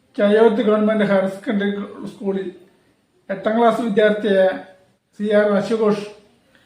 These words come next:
രണ്ടായിരത്തി ഇരുപത്തഞ്ചിൽ പ്രകൃതി നിരീക്ഷണ മിക-, മികവിനുള്ള സംസ്ഥാന സർക്കാരിന്റെ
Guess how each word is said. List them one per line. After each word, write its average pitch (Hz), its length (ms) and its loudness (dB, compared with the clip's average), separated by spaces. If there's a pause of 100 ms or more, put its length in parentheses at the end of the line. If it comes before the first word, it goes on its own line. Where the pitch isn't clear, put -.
(360)
രണ്ടായിരത്തി 214 480 4
ഇരുപത്തഞ്ചിൽ 208 640 -2 (1120)
പ്രകൃതി 202 380 0
നിരീക്ഷണ 214 460 -2
മിക-, 196 420 -2 (100)
മികവിനുള്ള 196 880 0 (600)
സംസ്ഥാന 214 420 -2
സർക്കാരിന്റെ 202 800 -2